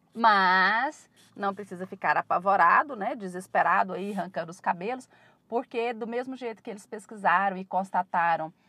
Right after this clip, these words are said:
que aumentam os riscos de doen-, de desenvolver as doenças,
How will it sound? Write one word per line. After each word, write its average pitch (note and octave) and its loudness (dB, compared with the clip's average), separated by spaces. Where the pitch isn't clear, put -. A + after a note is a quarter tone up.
que F3 -10
aumentam F#3 -2
os E3+ -12
riscos G3 -10
de E3+ -14
doen-, D#3+ -10
de E3 -18
desenvolver D#3 -10
as D3+ -8
doenças, G3+ -8